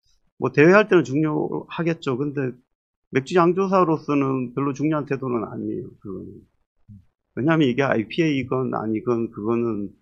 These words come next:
별로 가치가 없거든요. 그냥 내가 어떠한 의도로 만들고 사람들이 이걸 즐기고, 이런 것들이 중요한 거지,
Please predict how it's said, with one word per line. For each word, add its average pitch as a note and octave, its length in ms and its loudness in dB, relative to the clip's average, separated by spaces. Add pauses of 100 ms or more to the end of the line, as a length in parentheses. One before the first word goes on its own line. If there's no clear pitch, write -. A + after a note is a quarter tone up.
(480)
별로 A2+ 180 0
가치가 - 360 -4
없거든요. A#2 680 -10 (1400)
그냥 C3 280 2
내가 B2 440 4 (420)
어떠한 C#3 500 2
의도로 C#3 320 0
만들고 A#2 840 -4 (100)
사람들이 B2 640 -4
이걸 A2+ 240 -4
즐기고, A#2+ 720 -10 (520)
이런 D3+ 200 4
것들이 E3 320 2
중요한 A#2 400 2
거지, G2+ 500 -6